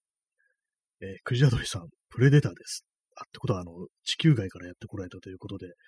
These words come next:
地球にあの、ハンティングをしにね、来たということでね。今ちょうど狩りのシーズン、まあ、い-、ちょっとシーズン外れで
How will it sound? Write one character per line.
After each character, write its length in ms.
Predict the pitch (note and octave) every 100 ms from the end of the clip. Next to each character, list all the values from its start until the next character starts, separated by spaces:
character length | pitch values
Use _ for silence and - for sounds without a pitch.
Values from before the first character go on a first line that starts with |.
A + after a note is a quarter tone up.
| _ _ _ _ _ -
地 120 | -
球 120 | C#3+
に 80 | B2
あ 20 |
の、 140 | F2+ F2+
ハ 120 | D#3+
ン 100 | D#3
テ 120 | G#2
ィ 40 |
ン 80 | F2+
グ 120 | E2+
を 60 | F2+
し 180 | - F#2+
に 140 | F2
ね、 60 | E2 _ - _ _ _ _ _
来 80 | -
た 100 | G2
と 120 | -
い 120 | F2
う 60 | E2+ _
こ 80 | _
と 100 | F#2
で 100 | F2
ね。 40 | F2 - _ _ _ _ _ _ _ _ _ _ -
今 200 | A#2 F#2
ち 80 | A#2+
ょ 60 | A#2+
う 20 |
ど 320 | A#2+ B2 A2+
狩 240 | - C3+
り 60 | G#2
の 60 | -
シ 180 | A2 G2
ー 40 |
ズ 80 | F2+
ン、 40 | E2 E2 _ _ _ _ _ -
ま 120 | G#2
あ、 20 | B2+
い-、 80 | D3
ち 100 | -
ょ 20 | F#3+
っ 40 |
と 100 | B2
シ 200 | - C3+
ー 40 |
ズ 80 | B2
ン 60 | B2+
外 200 | B2
れ 20 |
で 60 | A2+